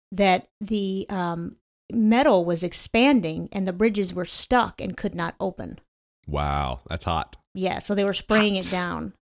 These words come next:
Speaker 1: Because apparently on, at ten A M on Saturday in Chicago, all the bridges lift and sailboats or tall ships go through the river, and it's a cool
Speaker 2: Mm-hmm.
Speaker 1: sight. So we were down there and wanting to see that,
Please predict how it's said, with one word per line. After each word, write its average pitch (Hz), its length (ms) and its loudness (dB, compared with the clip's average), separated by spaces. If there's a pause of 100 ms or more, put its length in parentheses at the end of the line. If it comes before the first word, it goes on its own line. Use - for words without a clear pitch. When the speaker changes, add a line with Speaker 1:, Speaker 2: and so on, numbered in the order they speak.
(360)
Speaker 1:
Because 247 260 4
apparently 269 640 2
on, 196 240 0 (120)
at 208 160 -6
ten 277 200 2
A 277 140 4
M 262 140 2
on 208 160 0
Saturday 247 500 0
in 175 100 -4
Chicago, 190 680 -6 (380)
all 214 180 4
the 311 80 2
bridges 262 480 2
lift 196 560 2
and 190 340 -2 (960)
sailboats 254 720 6
or 185 80 -2
tall 240 300 0
ships 240 500 0 (140)
go 196 160 2
through 196 240 -2
the 175 100 -4
river, 170 300 -2
and 165 80 -6
it's - 200 -8
a 170 120 -8
cool 196 220 -8
Speaker 2:
Mm-hmm. 185 80 -2
Speaker 1:
sight. 285 340 2
So 190 120 -4
we 185 120 0
were 190 100 0
down 190 280 0
there 196 140 -2
and 185 160 -6
wanting 190 280 -4
to 170 80 -8
see 240 240 2
that, 175 300 -2